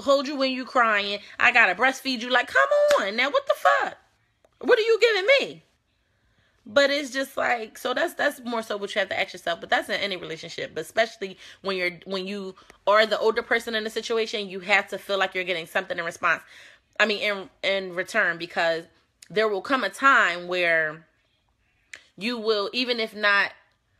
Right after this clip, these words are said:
um, physically, you will start to, it will start to mentally process to you, and you'll start getting, like, small little resentments. It'd be like,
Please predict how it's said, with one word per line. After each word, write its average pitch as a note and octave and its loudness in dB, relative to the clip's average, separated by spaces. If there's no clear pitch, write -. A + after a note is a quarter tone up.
um, F3+ -2
physically, D4+ -2
you B3+ -4
will B3+ -4
start B3+ 0
to, - -4
it A3+ 0
will A3 -4
start A#3 -2
to G3+ -4
mentally G#3 -4
process B3+ 0
to G3 -10
you, F3 -8
and G#3 -4
you'll A3+ 0
start G#3+ -2
getting, G3 -4
like, E3+ -2
small G3+ -2
little F#3+ -2
resentments. D#3+ -8
It'd G3+ -6
be G3 -8
like, F3 -4